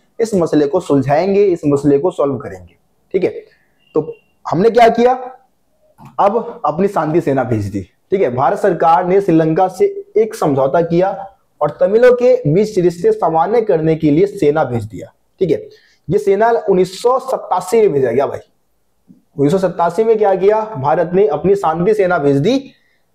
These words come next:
कहां? <coughs> श्रीलंका में। लेकिन भाई ये जो शांति सेना है अपने लक्ष्य में, शांति सेना का मकसद क्या होता है? शांति सेना का मकसद होता है कि किसी जगह पे जाए, अगर वहां पे हिंसा हो रही हो तो वहां पे मारकाट ना करके शांति की स्थापना करे।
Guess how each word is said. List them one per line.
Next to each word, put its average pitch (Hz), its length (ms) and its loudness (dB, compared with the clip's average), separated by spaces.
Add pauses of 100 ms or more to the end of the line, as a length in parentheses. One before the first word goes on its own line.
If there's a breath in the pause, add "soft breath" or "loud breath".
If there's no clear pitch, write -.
कहां? 208 220 4 (1600)
<coughs> 190 260 0
श्रीलंका 208 460 4
में। 113 160 -4
लेकिन 180 280 0
भाई 233 120 2
ये 247 140 0
जो 254 80 -2
शांति 196 380 -2
सेना 220 240 2
है 226 440 -2 (280)
अपने 196 260 2
लक्ष्य 190 320 0
में, 185 100 -2
शांति 190 300 -2
सेना 226 220 2
का 226 160 0
मकसद 202 520 0
क्या 247 140 4
होता 214 200 4
है? - 240 -8 (260)
शांति 175 400 0
सेना 208 220 2
का 208 140 0
मकसद 202 320 0
होता 190 220 2
है 196 160 2
कि 208 160 0
किसी 196 220 0
जगह 196 220 2
पे 196 180 0
जाए, 170 260 2
अगर 185 320 0
वहां 156 180 0
पे 180 80 -2
हिंसा 165 240 0
हो 196 100 2
रही 180 100 2
हो 190 440 -2
तो 220 60 2
वहां 220 180 2
पे 220 160 -2 (540)
मारकाट 185 440 4
ना 175 140 2
करके 190 280 0
शांति 220 460 -2
की 226 100 2
स्थापना 143 340 -2
करे। 101 180 -12